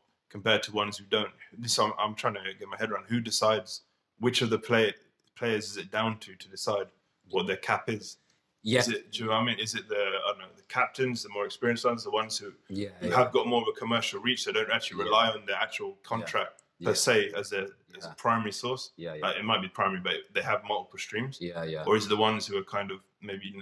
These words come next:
Speaker 1: lesser known or towards the end of their contract where they're, they're relying on this to set them
Speaker 2: Yeah,
Speaker 1: up
Speaker 2: yeah.
Speaker 1: for a good few years to go?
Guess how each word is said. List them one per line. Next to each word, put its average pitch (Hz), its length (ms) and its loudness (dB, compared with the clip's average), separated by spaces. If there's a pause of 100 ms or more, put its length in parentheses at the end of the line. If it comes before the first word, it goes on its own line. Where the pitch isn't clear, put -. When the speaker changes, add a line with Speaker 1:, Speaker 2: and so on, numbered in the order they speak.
(120)
Speaker 1:
lesser 117 280 2
known 90 180 0
or 90 80 -6
towards 107 240 -4
the 110 80 2
end 123 80 4
of 117 60 0
their 101 80 2
contract 95 280 -12
where 95 80 -8
they're, 98 220 -2
they're 104 140 0
relying 107 340 2
on 98 80 -12
this 101 160 -12
to 98 80 -14
set 95 220 0
them 90 120 -4
Speaker 2:
Yeah, 110 60 2
Speaker 1:
up 110 160 -4
Speaker 2:
yeah. - 80 -20 (240)
Speaker 1:
for 98 100 -2
a 98 60 -2
good 113 240 2
few 104 220 -4
years 104 340 2
to 101 120 -14
go? 104 220 0